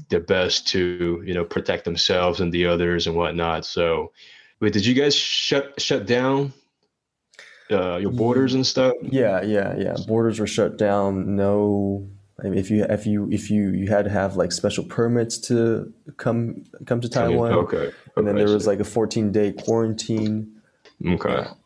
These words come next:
Speaker 2: we had, we had that. But some, I don't, I, I'm not sure about the news, but somewhere along, I think something went wrong.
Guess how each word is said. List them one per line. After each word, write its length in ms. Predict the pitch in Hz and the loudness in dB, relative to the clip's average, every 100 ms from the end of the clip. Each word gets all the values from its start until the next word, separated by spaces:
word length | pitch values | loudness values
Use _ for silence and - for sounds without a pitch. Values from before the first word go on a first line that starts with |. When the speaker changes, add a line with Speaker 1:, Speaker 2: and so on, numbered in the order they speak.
| - | -8
Speaker 2:
we 120 | 104 | -4
had, 200 | 95 92 | -4 -2
we 120 | 98 | -2
had 240 | 95 95 90 | -2 -2 -2
that. 260 | 95 - - | -2 -2 0
But 220 | 104 104 | 0 0
some, 260 | - 139 - | -4 -2 -2
I 80 | 117 | -2
don't, 180 | 135 117 | 0 0
I, 160 | 113 - | 0 2
I'm 100 | 127 | 0
not 220 | 139 135 | 0 0
sure 500 | - 131 110 107 - | 2 4 4 2 -2
about 280 | 104 107 101 | 0 0 0
the 60 | 101 | 0
news, 260 | 110 104 | 0 0
but 160 | 98 - | -2 -2
somewhere 640 | - 117 120 117 113 107 | 0 2 0 0 2 2
along, 580 | 98 98 101 98 98 98 - _ _ _ | 4 2 2 0 -6 -10 -16 _ _ _
I 40 | 107 | -4
think 260 | 107 104 | -2 -2
something 800 | - 107 104 101 101 95 87 - _ _ - _ _ _ - | 0 -2 0 -2 0 -4 -6 -16 _ _ -20 _ _ _ -2
went 200 | 101 101 | -2 0
wrong. 600 | 104 113 113 113 113 | 2 2 2 0 -4